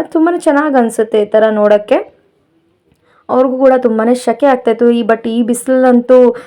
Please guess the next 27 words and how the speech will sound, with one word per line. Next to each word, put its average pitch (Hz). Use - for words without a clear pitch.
ಪ್ರೆಗ್ನೆಂಟ್ 247
ಆಗಿಬಿಟ್ರೆ 233
ತುಂಬಾ 233
ಕಷ್ಟ. 247
ನಾನಂತೂ 240
ಅನುಭವಿಸಿದ್ದೀನಿ. 233
ನಂದು 226
ಮಾರ್ಚಲ್ಲಿ 240
ಡೆಲಿವರಿ 226
ಆಗಿದ್ದು. 220
ಸಖತ್ 277
ಹಿಂಸೆ 247
ಪಟ್ಟಿದ್ದೀನಿ 233
ನಾನು 208
ಕೂಡ, 214
ಅದನ್ನ 214
ಗೊತ್-, 220
ಪಟ್ಟಿರೋರ್ಗೆ 262
ಗೊತ್ತಿರುತ್ತೆ. 226
ಆಮೇಲೆ 285
ಫೋಟೋಸ್ 240
ಎಲ್ಲ 233
ತಗೊಂಡ್ವಿ 208
ಎಲ್ಲರೂ. 208
ನನ್ 233
ಮಕ್ಳು 247
ಕೂಡ 233